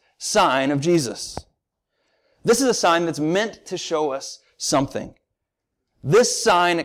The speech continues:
kicks off the Gospel of John because it is, is pointing us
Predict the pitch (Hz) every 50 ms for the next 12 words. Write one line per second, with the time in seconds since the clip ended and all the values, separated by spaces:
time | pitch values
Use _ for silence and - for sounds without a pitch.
0 | - - - - 277 285 - - - - - 175 175 156 123 127 - - - -
1 | - _ _ _ - - _ - 160 160 170 165 180 214 214 - - 220 208 190
2 | 165 151 135 156 160 156 147 135 127 123 123 120 - - - - - 151 147 185
3 | 170 165 196 - 196 208 - 185 180 170 170 - - _ _ _ - 156 147 135
4 | 127 - - _ _ _ - - 226 262 311 302 233 220 214 160 139 120 120 127
5 | 135 - - - - - -